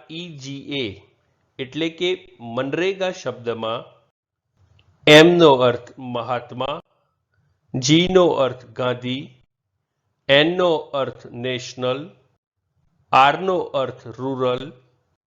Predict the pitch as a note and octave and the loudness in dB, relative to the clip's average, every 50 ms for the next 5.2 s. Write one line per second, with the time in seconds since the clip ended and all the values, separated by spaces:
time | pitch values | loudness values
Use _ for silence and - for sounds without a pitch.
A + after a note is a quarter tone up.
0 | _ _ _ _ _ _ _ - D3+ E3 F3+ F#3 F#3+ F#3+ F3+ E3 - B2+ C#3 C#3 | _ _ _ _ _ _ _ -4 -2 -2 0 2 4 6 6 6 6 4 2 0
1 | C3+ B2+ - - _ _ - C#3 C#3 B2 A#2 - B2 B2 B2 B2 B2 B2 C3 C#3 | 0 -2 -8 -20 _ _ -10 -8 -8 -8 -10 -8 -6 -6 -4 -4 -6 -6 -6 -6
2 | D3+ D#3+ F3 G3 - _ _ _ _ _ _ _ _ _ _ _ _ _ _ _ | -6 -8 -8 -12 -16 _ _ _ _ _ _ _ _ _ _ _ _ _ _ _
3 | _ _ _ _ _ - C3 B2 B2 C#3 D#3 E3+ F3+ F#3 F#3 F3+ D#3+ B2+ - - | _ _ _ _ _ -16 -12 -6 -2 0 0 0 2 2 4 4 4 2 0 -2
4 | C#3 C3 B2 - - A2 A2 A2 B2 B2+ B2+ B2 B2 A#2+ A#2+ G#2+ G#2+ G#2+ C#3 D3 | -2 -4 -4 -6 -12 -20 -14 -8 -6 -4 -4 -4 -4 -6 -10 -12 -14 -12 -12 -12
5 | D#3+ G3 B3+ | -12 -14 -16